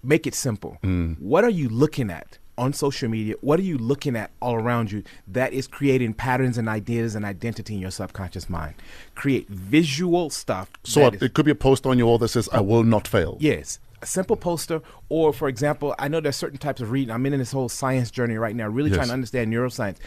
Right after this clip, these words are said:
Speaker 1: So I put up stuff around me, or I'll lay out a magazine,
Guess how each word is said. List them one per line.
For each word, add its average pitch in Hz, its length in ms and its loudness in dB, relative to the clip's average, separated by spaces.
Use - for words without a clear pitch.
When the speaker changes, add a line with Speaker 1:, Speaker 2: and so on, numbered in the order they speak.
Speaker 1:
So - 160 -2
I 151 100 0
put - 320 -4
up 160 220 2
stuff - 260 -4
around 123 300 0
me, 101 120 -4
or 120 140 -4
I'll 117 200 0
lay 143 160 2
out 135 100 2
a 120 60 -2
magazine, 120 520 -4